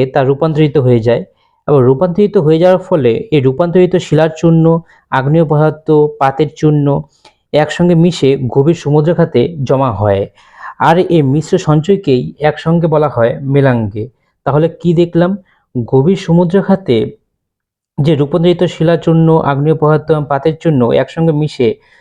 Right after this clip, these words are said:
সঞ্চিত হয়, এই সঞ্চয়কে বলা হয় মেলাঙ্গে। আর এই মেলাঙ্গে কোথায় লক্ষ্য করা যায়? এই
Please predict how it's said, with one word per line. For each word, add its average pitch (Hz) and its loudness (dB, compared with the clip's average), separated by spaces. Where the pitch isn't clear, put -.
সঞ্চিত 143 -4
হয়, 117 -2
এই 156 2
সঞ্চয়কে 185 -2
বলা 160 0
হয় 123 0
মেলাঙ্গে। 127 0
আর 156 0
এই 156 2
মেলাঙ্গে 156 -2
কোথায় 170 0
লক্ষ্য 170 -2
করা 170 0
যায়? 196 -2
এই 131 2